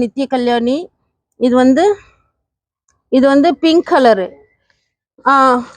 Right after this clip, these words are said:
இதுல ஃபுல்லுமே இதோ இதுல ஒரு கலர், இதோ ஒண்ணு இருக்கு பாருங்க, இது சூப்பரா இருக்கு பாருங்க. இது ம், டார்க் மெரூன் மாதிரி சென்ட்ரல் ரெட்டா இருக்கு பாருங்க. இது ஒரு ஃப்ளவர். இதுல வந்து ஒண்ணு, ரெண்டு, மூணு, நாலு,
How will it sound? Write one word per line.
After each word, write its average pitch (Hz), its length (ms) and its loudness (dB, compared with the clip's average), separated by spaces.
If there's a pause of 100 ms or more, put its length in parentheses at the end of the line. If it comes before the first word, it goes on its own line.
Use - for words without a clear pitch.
(400)
இதுல 302 300 2
ஃபுல்லுமே 349 420 2
இதோ 294 120 2 (140)
இதுல 311 220 0
ஒரு 269 160 -2
கலர், 233 240 0
இதோ 240 160 0
ஒண்ணு 220 160 -4
இருக்கு 185 180 -14
பாருங்க, 180 260 -16
இது 202 180 -16
சூப்பரா 202 280 -10
இருக்கு - 220 -16
பாருங்க. 185 200 -14 (220)
இது 185 100 -20 (2500)
ம், 208 260 2
டார்க் 269 340 0 (580)
மெரூன் 254 340 0
மாதிரி 254 240 0 (160)
சென்ட்ரல் 269 420 -2
ரெட்டா 247 300 0
இருக்கு 220 240 -8
பாருங்க. 202 240 -4 (380)
இது 294 160 -2
ஒரு 285 180 -2
ஃப்ளவர். 269 420 0
இதுல 277 220 2
வந்து 302 220 0
ஒண்ணு, 285 260 -2 (160)
ரெண்டு, 269 240 -2 (140)
மூணு, 277 260 -4 (180)
நாலு, 262 280 2